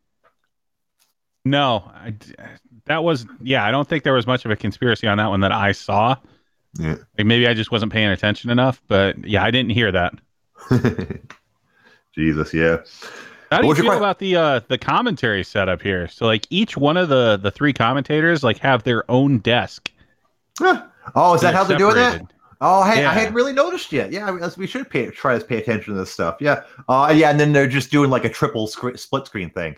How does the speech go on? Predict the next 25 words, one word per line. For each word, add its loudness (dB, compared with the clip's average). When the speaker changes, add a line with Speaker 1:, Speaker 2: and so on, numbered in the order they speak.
Speaker 2:
Um, -2
Speaker 1:
Yeah, -4
so -10
I, -2
I 0
wonder -2
how -2
that's -4
gonna -2
be, -2
like, -4
throughout 0
the -6
night. -2
So, -16
like, -6
how 0
do -2
you 2
avoid, 2
like, -2
tripping -2
over 2
each -2
other 0